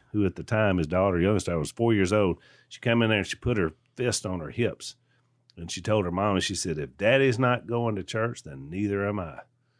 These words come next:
And Mac said her words for the first time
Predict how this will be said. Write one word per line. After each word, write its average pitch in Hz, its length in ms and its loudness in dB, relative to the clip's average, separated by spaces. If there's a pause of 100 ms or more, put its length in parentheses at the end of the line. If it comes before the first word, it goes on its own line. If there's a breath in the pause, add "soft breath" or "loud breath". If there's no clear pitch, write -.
(540)
And 92 220 -4
Mac 123 300 2
said 117 540 4 (240)
her 160 760 4
words 90 800 2 (580)
for 110 140 -2
the 95 100 2
first 139 420 2
time 90 520 2